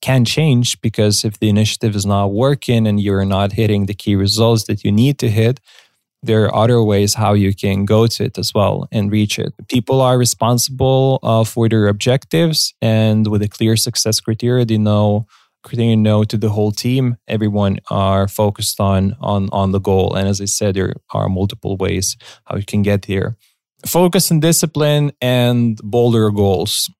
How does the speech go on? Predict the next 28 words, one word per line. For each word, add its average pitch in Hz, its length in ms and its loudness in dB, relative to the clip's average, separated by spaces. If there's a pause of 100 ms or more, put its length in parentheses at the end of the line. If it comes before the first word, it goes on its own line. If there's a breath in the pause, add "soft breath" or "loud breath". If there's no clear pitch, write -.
(200)
Doubling 139 420 2
o-, 117 220 2
on 110 200 0
O 117 160 0
K 113 180 -2
Rs 120 560 2
from 101 640 0 (240)
is, 117 360 0
is 110 140 0
something 120 380 2
that 110 440 0
would 110 480 0
be 113 200 2
very 110 600 2
helpful. 143 720 0
And, 110 440 2
uh, 107 440 2
actually, 117 340 -2
it's - 200 -4
coming 113 320 2
from, 101 800 -2 (100)
uh, - 220 -8
from 107 280 -2
Google, 110 320 0
if - 120 -6
I'm 113 60 0
not 107 140 0
mistaken. 117 600 0